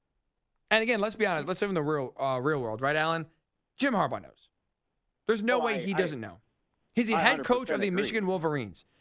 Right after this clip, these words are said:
Speaker 1: There is no way you have no idea or ignorant to the fact that a staffer you hired is now all of a sudden getting all of these details, spending all this money, having people go to different games across the country,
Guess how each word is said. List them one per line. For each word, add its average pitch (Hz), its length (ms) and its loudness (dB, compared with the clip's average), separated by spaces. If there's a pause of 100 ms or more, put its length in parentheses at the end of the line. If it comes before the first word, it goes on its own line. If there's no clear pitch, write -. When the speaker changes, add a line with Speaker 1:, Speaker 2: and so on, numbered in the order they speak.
(180)
Speaker 1:
There 247 140 2
is 202 120 -4
no 226 400 -2
way 233 280 -2
you 185 260 -2
have 190 280 0
no 185 340 -2
idea 156 480 -4 (220)
or 190 380 0
ignorant 247 360 -2
to 208 60 -2
the 196 80 0
fact 170 340 0
that 165 120 0
a 160 80 -2
staffer 208 520 0
you 196 360 -4
hired 147 560 0 (480)
is 202 200 -2
now 202 240 4
all 208 140 0
of 220 80 -4
a 202 60 -4
sudden 175 460 -2 (360)
getting 214 300 2
all 233 340 0
of 240 140 -4
these 233 180 -2
details, 123 600 -8 (200)
spending 233 400 0
all 247 380 -2
this 277 200 -6
money, 170 400 -2 (200)
having 226 260 0
people 262 380 -2
go 247 140 -2
to 226 60 -4
different 226 500 -4
games 208 260 -4
across 196 280 0
the 175 80 -10
country, 143 480 -4